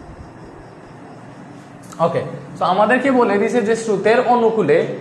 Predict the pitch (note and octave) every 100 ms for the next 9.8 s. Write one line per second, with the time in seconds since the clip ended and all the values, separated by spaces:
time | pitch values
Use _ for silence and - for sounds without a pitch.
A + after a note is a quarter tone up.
0 | - - F#3+ F3+ - - - - - G3+
1 | G3 G#3+ B3+ B3 B3 B3 B3 B3 B3+ C4+
2 | C4 A#3 A3+ A#3+ A#3 A#3 G3 F3 D3+ C3
3 | B2 - - - - - F#3+ F#3+ B3 A#3+
4 | A#3+ A3 G#3 G#3+ G3 F#3 F3+ F3 E3+ G#3+
5 | C4 - - - - - - F#3+ F3+ -
6 | - - G3 G3 A3+ A#3 B3 A#3+ A#3+ A#3+
7 | B3 B3+ A#3+ - G3+ - A#3 A#3 A3+ A#3+
8 | A#3 G#3 A3+ A3 G3+ F#3+ - D3+ B2+ B2+
9 | - - - F3 F#3+ G3 A3+ A#3